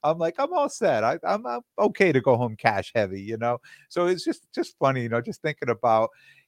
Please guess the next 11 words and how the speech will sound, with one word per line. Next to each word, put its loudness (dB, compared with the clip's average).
you -2
know, 6
how, -4
our 8
journeys, 0
where 2
they've 2
gone, 2
and, -6
you -6
know, 0